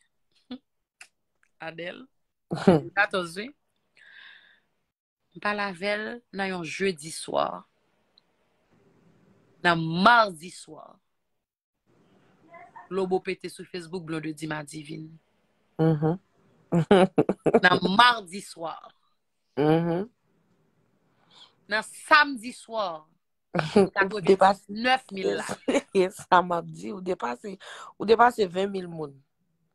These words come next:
Speaker 1: J'ai quatre-vingt-dix-neuf mille likes.
Speaker 2: Mhm.
Speaker 1: Mais j'étais pas contente.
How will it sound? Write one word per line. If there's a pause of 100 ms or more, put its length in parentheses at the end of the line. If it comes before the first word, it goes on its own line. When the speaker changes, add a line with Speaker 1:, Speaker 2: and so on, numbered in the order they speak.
(580)
Speaker 1:
J'ai
quatre-vingt-dix-neuf
mille
likes. (760)
Speaker 2:
Mhm.
Speaker 1:
Mais
j'étais
pas
contente.